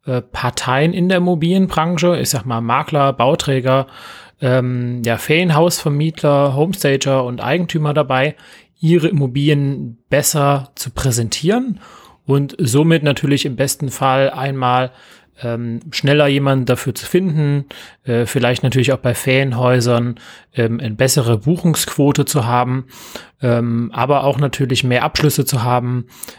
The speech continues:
ähm, und somit im Prinzip auch den Preis eventuell höher gestalten, äh, höher zu gestalten. Würde ich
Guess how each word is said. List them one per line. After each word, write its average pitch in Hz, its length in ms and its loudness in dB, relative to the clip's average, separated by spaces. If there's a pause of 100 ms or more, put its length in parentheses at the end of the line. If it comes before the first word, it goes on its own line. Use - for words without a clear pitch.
(140)
ähm, 120 320 0
und 123 140 -2
somit 131 280 2
im 120 120 -6
Prinzip 120 440 -4 (260)
auch 127 120 -4
den 131 160 0
Preis 160 320 -2
eventuell 113 380 0
höher 113 180 2
gestalten, 107 760 -6 (400)
äh, 117 260 -4 (100)
höher 135 240 4
zu 123 100 0
gestalten. 113 500 -4
Würde 135 140 -2
ich 143 140 -2